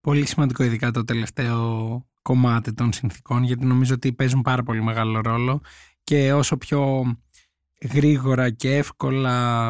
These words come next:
ενδεχομένως γίνεται σεξ στα dating apps και κάποιος ο οποίος δεν μπορεί να ακολουθήσει αυτό το ρυθμό αντιμετωπίζει μια έξτρα δυσκολία στο πού θα βρω έναν άνθρωπο, να το πάμε λίγο πιο σιγά, λίγο πιο με τον τρόπο μου,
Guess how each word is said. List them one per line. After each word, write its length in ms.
ενδεχομένως 680
γίνεται 360
σεξ 580
στα 260
dating 320
apps 480
και 240
κάποιος 360
ο 20
οποίος 200
δεν 100
μπορεί 180
να 60
ακολουθήσει 400
αυτό 180
το 120
ρυθμό 640
αντιμετωπίζει 560
μια 140
έξτρα 380
δυσκολία 520
στο 380
πού 120
θα 120
βρω 140
έναν 240
άνθρωπο, 460
να 140
το 80
πάμε 260
λίγο 180
πιο 180
σιγά, 520
λίγο 240
πιο 180
με 80
τον 140
τρόπο 340
μου, 340